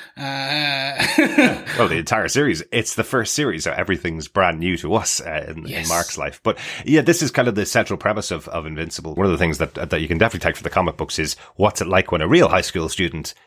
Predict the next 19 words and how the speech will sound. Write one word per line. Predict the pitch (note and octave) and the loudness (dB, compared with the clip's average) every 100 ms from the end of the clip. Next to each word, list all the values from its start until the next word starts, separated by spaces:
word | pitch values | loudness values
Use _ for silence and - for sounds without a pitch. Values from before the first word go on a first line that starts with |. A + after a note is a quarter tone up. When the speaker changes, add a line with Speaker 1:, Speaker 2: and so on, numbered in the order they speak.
| _ | _
Speaker 2:
in | F#2 F2+ | -2 0
the | F2 | 0
current | - E2+ D#2+ - | 0 0 -2 -2
present | A#2+ A#2 F#2 | 0 0 0
day | E2 D2 D2 - _ - | 0 0 0 -4 _ -2
is | F#2 | 0
also | E2+ - F2 | 0 -2 -6
a | D#2 | -4
superhero. | G2+ - D2 D2 C#2+ | -4 -4 -6 -4 -4
So | - D#2+ D2 - - | -2 -2 -4 -12 -8
the | E2+ | 2
ideas | E2+ E2 E2 D2 | 2 4 0 0
of | - D#2+ D2+ - - - | -2 -2 -2 -8 -12 -2
the | |
pressures | G#2+ A#2+ G2+ | 2 2 2
of | F#2+ E2 | 0 2
dating, | F2+ F2 F2+ | 0 2 0
I | D2+ | 0
suppose, | - - D#2 C#2 D2 | -4 -4 -4 -4 -8